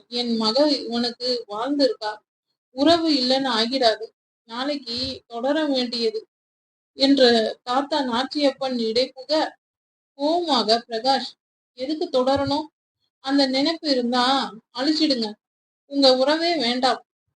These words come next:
ஆளை விடுங்க சாமி. முதலில் என் பொண்ணை வர சொல்லு. வந்தவுடன் நீங்க இருக்கும் திசைக்கே கும்பிடு."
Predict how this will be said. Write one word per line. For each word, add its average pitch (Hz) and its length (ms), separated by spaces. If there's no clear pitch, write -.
ஆளை 294 260
விடுங்க 262 360
சாமி. 247 400
முதலில் 262 440
என் 262 260
பொண்ணை 277 340
வர 233 200
சொல்லு. 254 280
வந்தவுடன் 277 560
நீங்க 285 320
இருக்கும் 285 480
திசைக்கே 269 440
கும்பிடு." 285 340